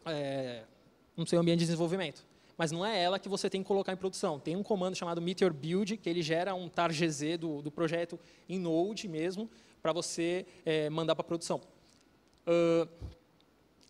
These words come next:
o Meteor, quando você cria uma, um, um projeto Meteor, você nem precisa dessas pastas. Ele já cria um arquivinho, um C S S, um H T M L e um J S. Você pode até, que é, um, é, a maneira como eles criam,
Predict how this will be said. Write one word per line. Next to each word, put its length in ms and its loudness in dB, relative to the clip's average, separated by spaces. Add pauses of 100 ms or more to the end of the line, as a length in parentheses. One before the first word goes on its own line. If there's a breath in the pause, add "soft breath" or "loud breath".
(640 loud breath)
o 100 -2
Meteor, 520 -2 (220)
quando 200 10
você 220 6
cria 160 -2
uma, 240 -4
um, 240 -2
um 40 -2
projeto 440 0
Meteor, 400 2 (680 loud breath)
você 240 4
nem 140 4
precisa 400 4
dessas 240 0
pastas. 640 -2
Ele 160 -2
já 140 2
cria 240 -2
um 100 0
arquivinho, 500 0
um 40 2
C 140 0
S 160 0
S, 220 0
um 60 -2
H 160 2
T 100 -2
M 120 0
L 340 2
e 80 0
um 100 2
J 220 2
S. 380 2 (220 loud breath)
Você 120 2
pode 200 6
até, 380 2 (360 loud breath)
que 60 0
é, 60 2
um, 260 -2
é, 420 2
a 100 -4
maneira 280 2
como 120 0
eles 180 0
criam, 320 2